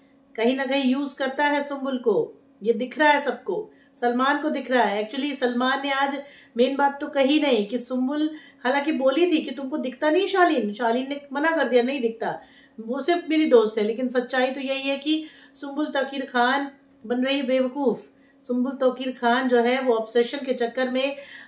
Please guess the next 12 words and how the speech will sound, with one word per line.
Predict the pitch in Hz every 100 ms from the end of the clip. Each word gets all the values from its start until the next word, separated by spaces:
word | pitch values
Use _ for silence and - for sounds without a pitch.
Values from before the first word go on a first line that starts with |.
| -
अ, | 220
शालीन | 214 240 233 277 262
के |
हाथों | 254 226 233 262
से | 269
हो | 247
रही | 247 254
है | 262
यूज़। | 247 262 214
और | 220 214
वहाँ | 254 262
शालीन | 247 226 254 269